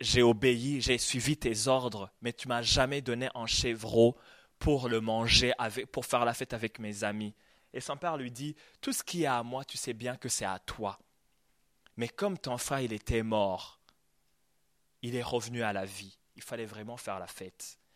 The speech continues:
Et du coup, on va voir l'attitude de ces deux frères. Le, le petit, il voulait la part. Euh, remets sur, euh, le diapo.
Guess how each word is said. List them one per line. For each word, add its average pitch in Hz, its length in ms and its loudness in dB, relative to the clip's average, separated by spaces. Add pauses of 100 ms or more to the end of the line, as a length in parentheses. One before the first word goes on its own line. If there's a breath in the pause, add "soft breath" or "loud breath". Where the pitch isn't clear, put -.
(160 soft breath)
Et 139 80 2
du 139 100 -4
coup, - 160 -2
on 214 80 6
va 135 160 4
voir 151 420 2
l'attitude 131 720 -6
de 113 200 -6
ces 117 240 -4
deux 131 160 -4
frères. 98 480 -6 (1400 soft breath)
Le, 160 240 8 (200)
le 170 180 4
petit, 214 640 2 (1120)
il 151 140 0
voulait 185 340 4
la 151 160 4
part. 139 720 4 (3000)
Euh, 117 140 -4
remets 120 260 -8
sur, 113 280 -10
euh, 98 200 -14 (120)
le 107 80 -16
diapo. 104 400 -18